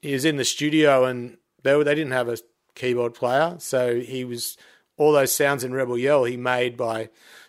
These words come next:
turning the knobs down, using effects, um, the tone knob down on his guitar and playing all those things. Um, man, he's got such a tight pocket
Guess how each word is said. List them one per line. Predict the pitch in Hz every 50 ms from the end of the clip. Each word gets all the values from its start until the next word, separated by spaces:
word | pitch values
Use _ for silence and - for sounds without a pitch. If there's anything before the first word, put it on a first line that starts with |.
| _ -
turning | - 139 139 139 135 131 120
the | 120
knobs | 117 120 120 123 131 131 131 123 -
down, | - 139 135 131 131 131 127
using | 120 113 120 113 117 120 123
effects, | 123 - - 135 127 123 127 - - - - - - - - _ _ _ -
um, | 135 131 127 120 120
the | 127 123
tone | - - 131 127 127 127 131
knob | 127 127 123 117
down | 131 127 127 123
on | 123 123
his | 120 110
guitar | 123 123 117 - 123 120 120 120 120
and | 113 117
playing | - - 127 120 117 120 120
all | 117 117
those | 117 120 117 117 -
things. | - 123 117 117 120 110 - - _ _ _ _ _ _ _ - - - - - - - - - - - _ _ -
Um, | 139 143 143 139 135 131 135 - _ _ _ _ _ _ _ _ _ _ _ - 147
man, | 151 151 151 151 151
he's | 143 -
got | - 180 170 -
such | - 156 - -
a | 135
tight | - - - 135 127 131 131 - -
pocket | - 120 120 - - 127 120 - -